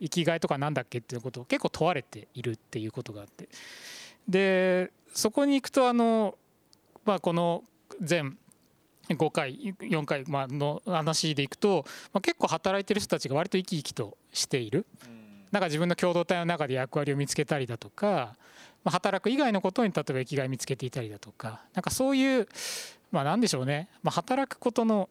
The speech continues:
Speaker 1: 意味とか、やりがいとか、まあ、そういったところで日本と違いっていうのはどういうところにあるのかなっていうところを少し伺いたいなと思いました。はい。
Speaker 2: あの、補足的にお伝えしますと、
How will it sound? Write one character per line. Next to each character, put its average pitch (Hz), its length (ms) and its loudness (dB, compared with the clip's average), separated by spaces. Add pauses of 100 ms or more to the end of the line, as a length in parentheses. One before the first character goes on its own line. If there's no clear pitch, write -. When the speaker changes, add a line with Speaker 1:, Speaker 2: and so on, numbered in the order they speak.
(160)
Speaker 1:
意 233 100 4
味 220 140 4
と 123 100 -6
か、 107 360 -10 (280)
や 143 140 0
り 196 140 2
が 220 100 4
い 220 60 -2
と 208 120 -2
か、 110 360 -10
ま 170 80 -2
あ、 - 20 -2
そ 254 160 2
う 254 60 4
い - 20 -10
っ - 20 -10
た - 200 0
と 220 100 0
こ 196 120 2
ろ 226 160 -2 (920)
で 190 120 4
日 175 100 2
本 185 240 2
と 135 180 0
違 147 280 0
い - 20 -2
っ - 20 -16
て - 200 -4
い - 20 2
う 139 40 0
の 135 40 -2
は 120 60 -2
ど 143 260 2
う 143 60 2
い - 20 0
う 147 40 0
と 156 100 0
こ 170 80 2
ろ 175 80 2
に 160 60 0
あ 143 40 0
る 135 80 -4
の 120 80 -6
か 143 100 -2
な 185 180 2
っ - 40 -8
て - 80 -2
い 196 40 0
う - 20 -2
と 233 100 -4
こ 208 40 2
ろ - 20 2
を - 20 -4
少 - 160 -2
し - 100 -2
伺 120 280 -6
い 110 40 -10
た - 120 -14
い 117 40 -10
な 170 140 0
と - 100 -2
思 104 160 -8
い 95 60 -18
ま 98 140 -12
し - 100 -2
た。 - 160 -18 (140)
は 127 140 -4
い。 - 100 -4
Speaker 2:
あ 127 160 2
の、 127 200 4
補 120 140 2
足 135 240 -2
的 147 300 2
に 143 320 2 (100)
お 135 120 0
伝 - 260 2
え 131 40 0
し - 120 -2
ま 131 100 4
す - 160 -8
と、 107 400 0